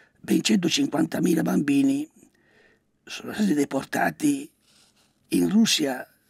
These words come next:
e poi dal Donbass portati nei campi militari dei ceceni. Vediamo questa notizia che comunque è riportata dall'agenzia sir della cei. Gli stessi russi affermano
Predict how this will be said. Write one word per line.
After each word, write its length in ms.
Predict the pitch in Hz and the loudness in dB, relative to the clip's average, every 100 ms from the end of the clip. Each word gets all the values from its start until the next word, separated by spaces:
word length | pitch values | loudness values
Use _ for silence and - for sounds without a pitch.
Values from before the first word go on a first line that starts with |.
| _ _ - - _ - | _ _ -20 -20 _ -12
e 120 | - | -2
poi 160 | 208 | 0
dal 180 | 170 160 | 0 0
Donbass 460 | 180 214 175 151 - | 2 2 2 0 0
portati 420 | 214 - 127 - | 0 -2 -4 0
nei 160 | 196 175 | 0 0
campi 340 | - - - | -2 -2 0
militari 380 | - 131 - 127 | 0 -2 -4 0
dei 160 | 131 | 0
ceceni. 440 | - 127 - 117 123 | -2 -4 -4 -8 -10
Vediamo 320 | 127 143 127 | -6 -4 -2
questa 260 | - 127 202 | -4 -6 -2
notizia 560 | 220 247 208 - 120 - - - - - - - - - - | 0 2 2 -2 -6 -12 -20 -20 -20 -20 -20 -20 -20 -20 -10
che 340 | - 156 147 | -4 -2 -2
comunque 720 | 156 - 190 190 139 147 139 139 | -4 -2 0 0 2 2 2 0
è 140 | 131 | 0
riportata 640 | 143 147 139 - 143 131 | 0 0 -6 -4 -4 -4
dall'agenzia 600 | 139 127 143 131 - 143 | -4 -4 -2 -2 0 0
sir 480 | - - 226 240 220 | 0 2 4 4 0
della 280 | 156 127 113 | -6 -6 -6
cei. 520 | - 127 120 123 127 - _ _ _ - - - - - - | -6 -8 -12 -14 -16 -20 _ _ _ -20 -20 -18 -20 -20 -12
Gli 140 | - 220 | 0 2
stessi 320 | - 285 277 | 2 2 2
russi 340 | 202 180 - | 2 2 2
affermano 680 | 208 - 170 170 180 226 240 | 0 0 2 4 4 2 0